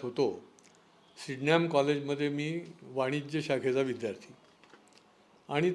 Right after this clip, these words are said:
त्याच वेळेला पहिली दोन वर्ष माझं शिक्षण झाल्यानंतर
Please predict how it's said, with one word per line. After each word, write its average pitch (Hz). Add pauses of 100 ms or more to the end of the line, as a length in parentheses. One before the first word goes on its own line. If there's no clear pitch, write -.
त्याच 180
वेळेला 165 (640)
पहिली 147
दोन 160
वर्ष 160 (720)
माझं 135
शिक्षण 135
झाल्यानंतर 127